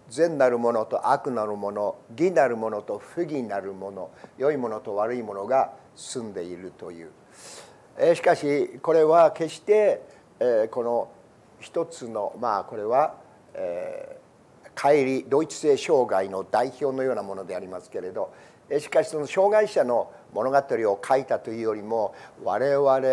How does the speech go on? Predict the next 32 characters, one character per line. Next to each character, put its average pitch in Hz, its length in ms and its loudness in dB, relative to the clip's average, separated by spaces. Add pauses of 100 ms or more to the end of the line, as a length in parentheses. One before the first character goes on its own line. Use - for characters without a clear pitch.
(180)
全 135 280 -2
て 113 100 -6
の 104 140 -8
人 104 200 -12
の 98 120 -6
中 92 260 -8
に 120 240 -6 (580)
実 107 240 -8
を 101 40 -2
言 98 160 -8
う 95 40 -10
と 95 160 -12
善 107 260 -6
な 95 120 -6
る 90 80 -12
も 90 120 -12
の、 90 260 -8
悪 104 300 -12
な 90 140 -10
る 90 100 -14
も 90 160 -12
の、 90 200 -10 (260)
明 127 320 -2
る 123 140 -2
い 120 100 -8
も 113 140 -6
の、 107 220 -6 (180)
ダ 127 360 0
ー - 20 -8
ク - 200 -18
な 85 220 -12 (340)
面、 95 220 -8